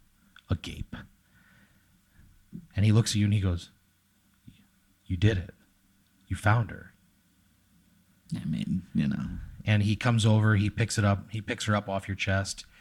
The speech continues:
Speaker 1: He kind of, like, adjusts her. He manipulates her shape to where she's, like,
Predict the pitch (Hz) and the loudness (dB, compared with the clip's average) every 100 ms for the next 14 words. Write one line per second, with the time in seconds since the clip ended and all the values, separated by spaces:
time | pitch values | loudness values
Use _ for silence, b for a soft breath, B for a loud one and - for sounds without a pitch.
0 | b - 110 117 107 107 101 - - 107 | b -2 2 2 2 2 0 -2 -6 -2
1 | 98 107 107 - - 113 104 104 B B | 2 2 2 0 0 2 2 0 B B
2 | - 113 110 113 110 113 110 110 107 101 | 0 4 6 6 6 6 6 4 2 0
3 | - 104 104 - 101 98 - 95 104 92 | 0 -2 -4 -4 -2 -2 -2 -4 -2 -4